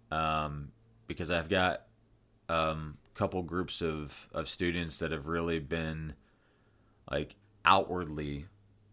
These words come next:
like, really, like, respectful and just really fun to be around and, like, really embracing what I have to give teaching-wise. And even, like, sending,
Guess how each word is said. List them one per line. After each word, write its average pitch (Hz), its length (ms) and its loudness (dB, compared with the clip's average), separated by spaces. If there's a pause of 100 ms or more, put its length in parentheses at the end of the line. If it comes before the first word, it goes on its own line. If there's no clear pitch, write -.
(120)
like, 71 240 -6 (380)
really, 107 920 4 (220)
like, 80 200 -2
respectful 85 1200 0
and 82 540 -2 (340)
just 85 220 -4
really 98 300 2
fun 90 380 -4
to 87 120 -6
be 85 240 -2
around 85 400 0
and, 80 120 -8
like, 78 320 -4 (440)
really 92 520 0
embracing 85 720 -2
what 80 140 0
I 78 120 0
have 78 300 -4
to 78 120 -4
give 78 540 -4
teaching-wise. 73 1080 -6 (680)
And 87 520 2
even, 95 340 2
like, 87 240 0
sending, 87 720 -2